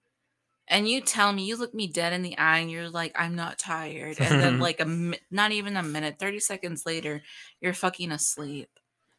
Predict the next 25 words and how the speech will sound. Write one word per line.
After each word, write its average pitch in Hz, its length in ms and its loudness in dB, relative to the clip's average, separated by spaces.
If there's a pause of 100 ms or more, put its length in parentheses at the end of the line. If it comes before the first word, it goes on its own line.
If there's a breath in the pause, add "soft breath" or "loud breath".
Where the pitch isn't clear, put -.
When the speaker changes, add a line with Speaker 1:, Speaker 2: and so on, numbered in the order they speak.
(120)
Speaker 1:
I 185 160 8
wish 175 420 0
I 156 80 -2
had 156 340 -8
that. 143 340 -6
It, 202 140 -4
me, 233 220 0
it - 80 -2
takes 190 340 -2
me 180 260 -6
hours 151 520 0
just - 160 -4
to - 60 -20
fall 147 240 -6
asleep. 147 520 -6 (560 soft breath)
And 185 160 -2
I 185 120 4
know 190 160 2
a 175 60 0
lot 151 280 2
of 151 100 -4
people 175 260 -6
have 175 200 -2
that 175 220 -4
issue, 185 560 -6